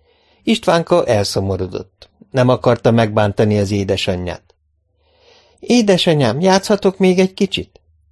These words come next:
„Hát persze, drága Istukám.” Akkor szólította így a kisfiút, amikor tudta, hogy a legkedvesebb játékába kezd. Istvánka a két kezét a gyertyák elé tartotta. A hófehér falon árnyak jelentek meg.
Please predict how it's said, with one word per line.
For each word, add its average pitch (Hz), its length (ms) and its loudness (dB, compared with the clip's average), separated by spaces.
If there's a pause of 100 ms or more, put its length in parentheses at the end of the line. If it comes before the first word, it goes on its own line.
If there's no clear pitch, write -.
(240)
„Hát 135 360 -2
persze, 131 540 2
drága 123 500 0
Istukám.” 123 720 -4 (920)
Akkor 156 360 -2
szólította 139 640 0
így 135 180 2
a 123 80 0
kisfiút, 156 520 -2
amikor 139 420 0
tudta, 135 360 -2
hogy 127 180 0
a 135 60 4
legkedvesebb 98 760 -2
játékába 95 760 -4
kezd. - 320 -12 (800)
Istvánka 156 580 0
a - 160 -2
két 123 300 0
kezét 120 420 0
a 120 40 4
gyertyák 104 560 0
elé 95 220 -4
tartotta. - 680 -8 (360)
A - 100 -4
hófehér 131 720 2
falon 131 420 2
árnyak 107 480 0
jelentek 92 560 -4
meg. - 240 -14